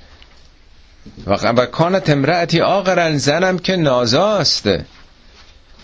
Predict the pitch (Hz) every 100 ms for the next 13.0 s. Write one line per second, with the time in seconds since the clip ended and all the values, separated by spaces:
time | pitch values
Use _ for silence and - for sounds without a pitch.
0 | - - - - 92 117 110 - 165 185
1 | 180 175 - 131 120 - - 127 127 185
2 | 147 135 127 123 120 123 127 170 202 190
3 | 156 143 120 104 85 78 71 73 87 92
4 | 135 - 127 202 - 147 139 120 117 110
5 | 104 87 76 69 107 110 127 135 - -
6 | - - - - 95 95 80 - - -
7 | - 113 - 156 139 151 147 151 147 131
8 | 117 - 113 107 123 147 92 - - -
9 | - - - 95 110 156 156 139 160 147
10 | 139 131 120 113 123 120 156 196 185 -
11 | 82 127 131 120 117 113 95 87 73 -
12 | - 131 185 202 190 151 117 101 76